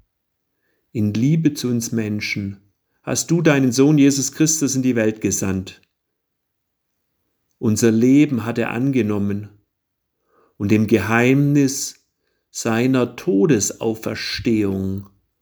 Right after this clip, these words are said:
von sich selbst erlöst. Erfülle uns nun mit deinem Heiligen Geist, damit wir immer tiefer in deine Liebe hineingeführt werden.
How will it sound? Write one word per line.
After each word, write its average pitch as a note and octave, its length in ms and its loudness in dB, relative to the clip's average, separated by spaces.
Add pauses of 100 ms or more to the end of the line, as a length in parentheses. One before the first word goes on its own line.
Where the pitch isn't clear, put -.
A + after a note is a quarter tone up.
(220)
von C3 460 0
sich D3 420 -2
selbst C3 800 -2
erlöst. A#2+ 840 -4 (1700)
Erfülle C#3+ 600 2
uns G#2+ 240 -4
nun C3+ 320 0
mit A2 160 -2
deinem G#2+ 340 -4
Heiligen A#2 480 0
Geist, A2+ 720 -2 (720)
damit B2+ 360 0
wir C3 200 4
immer D#3 380 2
tiefer E3 440 -2
in A#2 140 0
deine B2+ 420 0
Liebe C3+ 360 0
hineingeführt A#2 880 0
werden. G2 580 -4